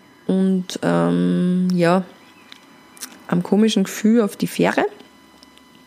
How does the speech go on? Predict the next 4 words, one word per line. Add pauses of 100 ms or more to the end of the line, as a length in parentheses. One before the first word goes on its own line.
(680)
Und (320)
ich
hab
dann